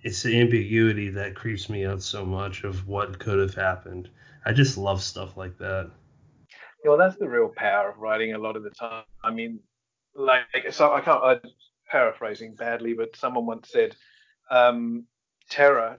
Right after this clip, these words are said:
Speaker 2: is looking at the monster, but horror is knowing the monster's coming, but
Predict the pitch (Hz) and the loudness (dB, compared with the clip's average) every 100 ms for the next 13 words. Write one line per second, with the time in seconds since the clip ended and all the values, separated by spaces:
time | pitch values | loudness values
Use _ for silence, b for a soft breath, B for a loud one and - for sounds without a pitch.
0 | - 127 113 - _ 135 131 135 120 120 | -16 -16 -18 -20 _ -14 -8 -4 -4 -4
1 | 120 120 - 104 92 - _ _ _ _ | -6 -6 -8 -12 -12 -12 _ _ _ _
2 | _ _ 127 120 - 131 117 113 120 107 | _ _ -14 -10 0 4 4 4 -4 -12
3 | 131 117 117 113 117 117 - 113 - 123 | -8 -8 -8 -10 -10 -10 -14 -18 -6 -6
4 | 117 113 110 117 | -6 -14 -14 -16